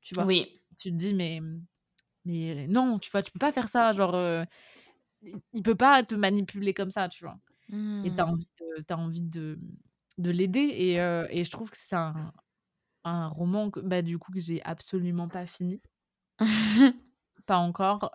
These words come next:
Speaker 1: euh, mais il y a trop de trucs, enfin, faut dire la vérité aussi, euh, on est humain, hein. <laughs>
Speaker 2: Exactement.
Speaker 1: Mais que j'ai très envie de finir, par contre.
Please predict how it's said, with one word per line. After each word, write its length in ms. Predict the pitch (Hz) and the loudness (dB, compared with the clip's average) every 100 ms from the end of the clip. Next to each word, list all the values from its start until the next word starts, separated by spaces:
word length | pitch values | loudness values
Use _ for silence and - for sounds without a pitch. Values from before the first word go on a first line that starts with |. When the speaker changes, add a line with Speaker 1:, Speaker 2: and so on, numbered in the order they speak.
| - | -2
Speaker 1:
euh, 220 | 170 165 | -2 -2
mais 120 | 175 | -2
il 20 | 165 | -2
y 40 | |
a 60 | 160 | -4
trop 200 | - 196 | -2 -4
de 40 | |
trucs, 260 | - 226 202 | -2 -6 -4
enfin, 120 | 170 | -6
faut 100 | 156 | -4
dire 100 | 170 | -2
la 80 | 165 | 0
vérité 260 | 160 170 | -2 -2
aussi, 320 | 196 175 196 180 | -4 -6 -8 -8
euh, 240 | 156 156 175 _ _ - _ | -8 -10 -14 _ _ -20 _
on 120 | 185 190 | 0 4
est 60 | |
humain, 320 | 226 214 220 - | 8 10 10 8
hein. 220 | 196 - 190 | 0 2 -2
<laughs> 500 | 175 214 185 240 - _ _ _ _ _ _ 190 | -2 -4 -6 -8 -14 _ _ _ _ _ _ -6
Speaker 2:
Exactement. 500 | 185 190 - 196 190 | 0 0 0 0 2
Speaker 1:
Mais 140 | 196 | 2
que 60 | 196 | 4
j'ai 140 | 190 - | 2 0
très 280 | - 254 208 | 2 4 4
envie 180 | 185 170 | 4 0
de 60 | |
finir, 280 | - 180 175 | -2 -2 0
par 180 | 165 156 | -2 -6
contre. 220 | - - | -12 -20